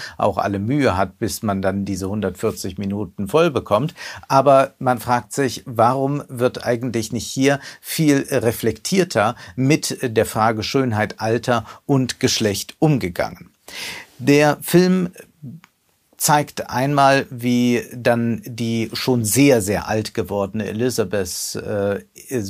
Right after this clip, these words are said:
versucht, sich vor dem Spiegel noch einmal zurechtzumachen. Äh, ihr Gesicht ist völlig, äh, deformiert und verfallen. Alles hängt und sie versucht, sich noch einen Ohrring wieder, äh, a-, am Ohr zu befestigen.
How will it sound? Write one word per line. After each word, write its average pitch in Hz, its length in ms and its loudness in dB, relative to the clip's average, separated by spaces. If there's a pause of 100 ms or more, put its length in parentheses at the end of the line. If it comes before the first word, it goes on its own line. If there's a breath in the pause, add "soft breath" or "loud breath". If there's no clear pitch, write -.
(100)
versucht, 127 500 -2
sich 123 360 -2
vor 127 240 0
dem 110 140 -2
Spiegel 120 560 -2 (200 loud breath)
noch 113 140 -2
einmal 113 320 0
zurechtzumachen. 107 1200 -2 (100)
Äh, 113 140 0
ihr 113 220 0
Gesicht 117 420 0
ist - 240 -4
völlig, 120 480 0 (240 loud breath)
äh, 117 160 0
deformiert 117 720 0
und 107 160 -4
verfallen. 117 680 2 (200 loud breath)
Alles 131 440 2
hängt 123 380 -2
und 110 180 -2
sie 113 220 -2
versucht, 113 460 -4
sich 110 180 -6
noch 117 220 2 (240 loud breath)
einen 113 440 0
Ohrring 123 640 0
wieder, 110 380 2 (180 loud breath)
äh, 113 440 2
a-, 113 280 -2
am 113 240 -2
Ohr 113 340 4 (220 loud breath)
zu 131 320 0
befestigen. 110 880 0